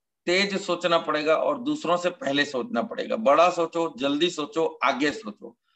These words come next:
मतलब, बड़ा सोचिए, तेज सोचिए और दूसरों से पहले सोचिए। क्योंकि सोच पर या विचारों पर किसी का एकाधिकार नहीं है।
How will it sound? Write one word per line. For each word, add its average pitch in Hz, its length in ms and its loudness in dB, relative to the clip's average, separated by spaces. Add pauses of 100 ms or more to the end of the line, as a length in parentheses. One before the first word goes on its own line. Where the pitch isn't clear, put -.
(340)
मतलब, 151 220 2
बड़ा 165 240 6
सोचिए, 180 560 -2 (720)
तेज 202 380 2
सोचिए 185 540 2
और 156 280 2
दूसरों 170 320 -2
से 175 120 -2
पहले 170 340 2
सोचिए। 147 640 -4 (420)
क्योंकि 170 280 2
सोच 208 480 0
पर 139 240 2
या 135 180 0
विचारों 156 500 2
पर 131 240 -2
किसी - 320 -8
का 160 140 4
एकाधिकार 135 720 0
नहीं 107 420 -4
है। 104 100 -10